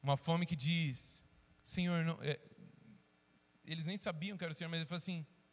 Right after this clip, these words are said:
"Fica com a gente." Que convence ele a ficar.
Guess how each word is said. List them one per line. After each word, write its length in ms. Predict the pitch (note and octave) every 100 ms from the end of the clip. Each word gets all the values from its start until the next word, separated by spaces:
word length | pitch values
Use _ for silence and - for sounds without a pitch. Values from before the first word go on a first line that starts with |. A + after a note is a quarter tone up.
| _ - - _ _ _ -
"Fica 460 | - - G#3+ A3
com 100 | F3+
a 60 | D3+
gente." 480 | C3 D3+ - - - - - _ _ _ _ _ _ _ _ _ _ _
Que 120 | -
convence 920 | - G3 G3 E3+ A#2 D#3+ A3+ G3+ -
ele 240 | E3 F3+ E3+
a 40 |
ficar. 600 | - D#3 - D#3 C#3 -